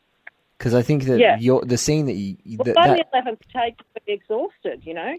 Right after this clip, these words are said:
Speaker 1: Yeah,
Speaker 2: So
Speaker 1: you would think that. You would
Speaker 2: didn't
Speaker 1: think
Speaker 2: they, they shot this in the middle of the night too, and he does, they do have that,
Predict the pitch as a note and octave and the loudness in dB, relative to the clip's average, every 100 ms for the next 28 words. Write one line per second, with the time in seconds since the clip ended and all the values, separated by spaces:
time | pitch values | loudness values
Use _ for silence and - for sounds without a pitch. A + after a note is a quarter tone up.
0 | - D3 F#3 F#3+ F3+ F3+ - D#3+ F3+ A3 | -8 -2 0 2 0 -4 -6 -4 -4 -6
1 | A3+ - E2+ A#2 - D3 D4+ D#4+ F4 - | -8 -8 -8 -10 -12 -6 -2 0 -2 -4
2 | - _ C4 - - D#4+ F#4+ - C#4 A#3+ | -18 _ -14 -8 -6 -6 -6 -10 -8 -8
3 | A3 G3+ G3+ G3+ F#3+ F#3 F3 F#3 - - | -8 -10 -10 -10 -10 -12 -12 -12 -14 -16
4 | F#3+ E3+ - E3+ F#3+ A#3+ - _ F4 E4+ | -10 -10 -10 -12 -10 -10 -10 _ -2 2
5 | F#4+ G#4 G4+ G#4+ - G4+ C#4 G#3+ | 2 0 -2 -4 -6 -4 -4 -4